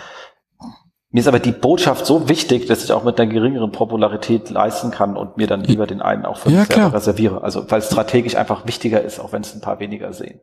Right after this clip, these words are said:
Speaker 2: Völlig korrekt. Also, wir machen auch Videos meinetwegen, die ha-, also sind nur für ein,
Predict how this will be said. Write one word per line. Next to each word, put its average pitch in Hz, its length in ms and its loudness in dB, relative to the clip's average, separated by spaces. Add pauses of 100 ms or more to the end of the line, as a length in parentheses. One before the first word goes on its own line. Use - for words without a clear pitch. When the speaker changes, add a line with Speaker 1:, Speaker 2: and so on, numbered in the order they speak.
(240)
Speaker 2:
Völlig 151 400 0
korrekt. 156 320 0
Also, 135 400 4 (240)
wir 120 120 4
machen 147 280 4
auch 107 180 0
Videos 143 240 2
meinetwegen, 131 440 4 (240)
die 127 100 4
ha-, 131 80 2
also 123 240 2
sind 147 140 2
nur 139 120 2
für 135 220 2 (100)
ein, 123 460 0